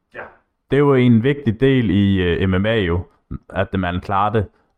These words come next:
Speaker 2: For det, hvordan har det både for dig at træne, men så også haft fokus på, at man skal klare vægten op til en kamp?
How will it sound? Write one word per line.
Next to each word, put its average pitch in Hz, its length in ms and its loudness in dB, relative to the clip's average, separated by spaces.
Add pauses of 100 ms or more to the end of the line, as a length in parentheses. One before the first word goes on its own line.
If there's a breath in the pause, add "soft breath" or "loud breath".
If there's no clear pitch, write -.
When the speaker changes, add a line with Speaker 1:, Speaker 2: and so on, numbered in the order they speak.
(120)
Speaker 2:
For 101 100 -2
det, 101 200 0
hvordan 92 500 -4
har 165 140 -2
det 131 140 -4
både 131 300 2
for 117 80 -2
dig 110 300 -4
at 95 100 -2
træne, 139 580 -2 (240)
men 127 560 2
så 127 140 -4
også 117 240 0
haft 110 240 -2
fokus 139 380 0
på, 131 280 0
at 101 60 0
man 95 160 -2
skal 104 160 -4
klare 113 280 -4
vægten 113 380 -2
op - 220 -4
til 104 120 0
en 95 60 -2
kamp? - 380 -6